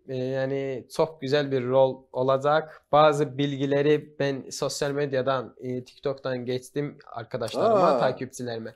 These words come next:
Speaker 2: takipçiler
Speaker 1: Yani
Speaker 2: biliyor o zaman yani.
Speaker 1: güzel bir rol olacak, sevgilim olacak, aile kuracağız. Yani
Speaker 2: Ha,
Speaker 1: böyle
Speaker 2: sen seviyorsun
Speaker 1: adım
Speaker 2: değil
Speaker 1: attım.
Speaker 2: mi?
Speaker 1: Evet, yani biraz daha
Speaker 2: Sevgi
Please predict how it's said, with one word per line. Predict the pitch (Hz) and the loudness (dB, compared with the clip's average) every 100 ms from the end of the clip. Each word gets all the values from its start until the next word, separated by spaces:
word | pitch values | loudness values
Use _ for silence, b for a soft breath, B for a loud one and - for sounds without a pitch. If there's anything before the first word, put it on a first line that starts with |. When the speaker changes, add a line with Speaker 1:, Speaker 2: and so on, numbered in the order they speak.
| - | -4
Speaker 2:
takipçiler | 127 127 - 151 160 | -2 -2 -2 2 4
Speaker 1:
Yani | 180 208 | 6 8
Speaker 2:
biliyor | 214 | 8
o | 196 | 6
zaman | 160 120 | 4 0
yani. | 110 110 | -2 -2
Speaker 1:
güzel | 202 202 226 214 165 | 2 6 6 6 4
bir | 165 | 4
rol | 175 170 | 6 8
olacak, | 160 147 170 190 | 6 6 2 2
sevgilim | - 160 151 156 170 | 2 2 2 0 2
olacak, | 175 170 160 170 170 | 2 0 2 2 2
aile | - 147 147 185 | 0 2 2 2
kuracağız. | 202 165 160 202 208 | 0 0 0 2 2
Yani | 196 190 | 2 2
Speaker 2:
Ha, | 202 208 | 2 4
Speaker 1:
böyle | 214 185 151 | 4 4 4
Speaker 2:
sen | - 208 | 6 6
seviyorsun | 233 202 | 6 2
Speaker 1:
adım | 185 147 220 | 2 0 -2
Speaker 2:
değil | 123 | -4
Speaker 1:
attım. | 123 117 113 | -6 -8 -14
Speaker 2:
mi? | 104 _ _ | -16 _ _
Speaker 1:
Evet, | - 190 165 185 | -2 2 2 2
yani | 196 190 | 2 4
biraz | 202 190 165 156 | 4 4 4 2
daha | 160 185 180 - - - 139 | 6 8 6 2 -10 -16 -12
Speaker 2:
Sevgi | 135 | 0